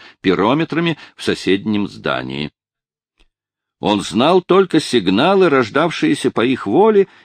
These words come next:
и по сигналам мог уверенно сказать, какой номер штифта обжигается в печи. Он верил в лоцманскую башню,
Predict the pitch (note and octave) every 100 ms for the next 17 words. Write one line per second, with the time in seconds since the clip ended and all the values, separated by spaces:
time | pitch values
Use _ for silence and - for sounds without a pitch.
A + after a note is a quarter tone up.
0 | _ D#3 F3+ A2 - E2 C#2 G2 F#3 G3+
1 | F3+ C3+ A#2 - F#2 F2 E3+ F3+ E3 -
2 | B2+ F#2 G#2 G#2 - G#3 - C#3 B2+ A#2+
3 | A2+ F#2+ - - - D2 - D#3+ G3+ -
4 | D2+ E2+ C3 D3+ - - - - C2+ -
5 | _ _ _ _ _ _ _ _ _ _
6 | - - A2 - A2+ E3 D#3 D3+ _ _
7 | A#1 C#2 E2 A2 - G2 G2 - F2 D2+
8 | C#2 A1+ -